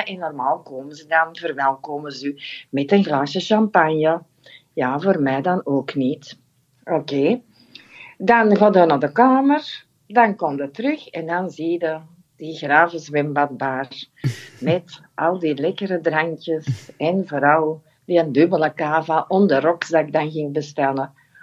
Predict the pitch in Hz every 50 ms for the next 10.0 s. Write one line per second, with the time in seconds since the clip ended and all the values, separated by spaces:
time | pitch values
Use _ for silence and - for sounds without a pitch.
0 | - - - 269 277 294 285 - 180 160 139 117 110 104 104 _ - - - _
1 | _ _ _ _ _ _ - _ - 139 147 135 127 - - 202 214 202 160 131
2 | - - - - 160 - - - - 175 - - - 151 - - 151 131 - -
3 | 214 208 185 147 - - _ - _ _ - _ _ _ - 240 247 285 311 330
4 | 330 311 - - 320 294 277 254 - _ _ _ _ _ _ _ 190 247 254 269
5 | 294 311 339 349 349 _ _ _ _ _ _ _ _ _ _ _ _ _ _ -
6 | 233 294 330 339 349 320 339 349 349 339 381 - - 320 320 339 330 302 294 302
7 | - - 359 - - - 359 339 349 320 302 277 247 285 - - 311 - - 349
8 | 320 247 - 262 277 302 330 339 339 - 302 320 320 330 294 320 302 311 320 320
9 | 302 285 208 - 190 190 185 - - 151 147 139 170 214 277 330 294 - -